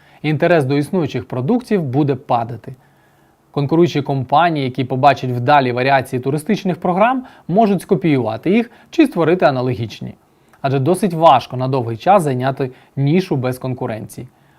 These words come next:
Тож один з варіантів, чим ви можете відрізнити туристичне підприємство від інших аналогічних компаній, створенням нових туристичних продуктів.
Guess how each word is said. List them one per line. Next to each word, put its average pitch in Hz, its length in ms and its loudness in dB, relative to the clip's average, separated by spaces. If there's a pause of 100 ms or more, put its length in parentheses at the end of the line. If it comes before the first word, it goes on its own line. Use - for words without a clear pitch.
Тож 165 180 2
один 220 220 4
з 180 40 2
варіантів, 147 580 0
чим 247 200 -2
ви 240 80 0
можете 233 340 0
відрізнити 202 580 2
туристичне 185 580 -2
підприємство 135 580 -2
від 185 200 2
інших 254 360 2
аналогічних 202 580 0
компаній, 165 580 0 (340)
створенням 208 680 -2 (140)
нових 127 360 -4
туристичних 117 580 -8
продуктів. 120 520 -10